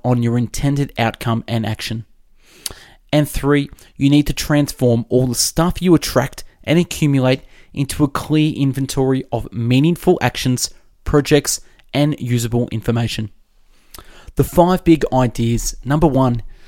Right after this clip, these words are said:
getting things done requires defining what done means and what doing looks like. Two, mastering your workflow involves capturing what has your attention, clarifying what it means, putting it where it belongs,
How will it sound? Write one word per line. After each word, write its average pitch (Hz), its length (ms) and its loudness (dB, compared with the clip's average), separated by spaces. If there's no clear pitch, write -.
getting 180 260 4
things 190 260 0
done 143 220 2
requires 151 580 0
defining 156 600 2
what 135 320 -2
done 160 260 4
means 147 460 2
and 127 240 0
what 131 400 -2
doing 139 320 4
looks - 260 -2
like. 120 320 -6
Two, 170 320 2
mastering 185 500 2
your 190 140 8
workflow 147 680 4
involves 131 460 2
capturing 165 640 -4
what 135 260 -2
has 131 220 -4
your 127 100 2
attention, 175 560 -2
clarifying 175 600 4
what 131 300 2
it - 100 -2
means, 147 600 0
putting 175 280 2
it 123 140 -2
where 135 180 4
it - 100 -4
belongs, 143 600 0